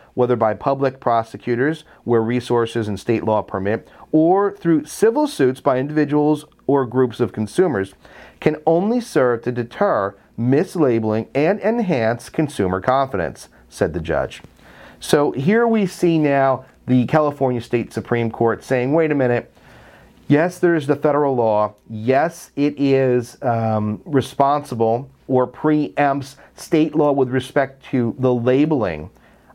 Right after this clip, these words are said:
of organic products, but it doesn't have any effect, or doesn't preempt, I should say, when you've got claims or allegations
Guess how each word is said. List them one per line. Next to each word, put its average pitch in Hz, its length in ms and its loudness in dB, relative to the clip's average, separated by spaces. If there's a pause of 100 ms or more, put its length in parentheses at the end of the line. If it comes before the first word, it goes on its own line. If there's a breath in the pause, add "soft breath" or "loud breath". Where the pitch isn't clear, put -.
of 127 360 2
organic 117 520 0
products, 127 460 -2 (260 soft breath)
but 139 140 2
it 135 240 -2
doesn't 165 580 0 (520 soft breath)
have 139 400 -2
any 185 280 2
effect, 104 480 -2
or 123 80 2
doesn't 156 460 -2
preempt, 143 560 0
I 120 80 2
should 139 260 -6
say, 95 380 -2 (680 loud breath)
when 151 260 2
you've 196 220 2
got 160 300 0
claims 156 380 0
or 151 80 2
allegations 127 920 0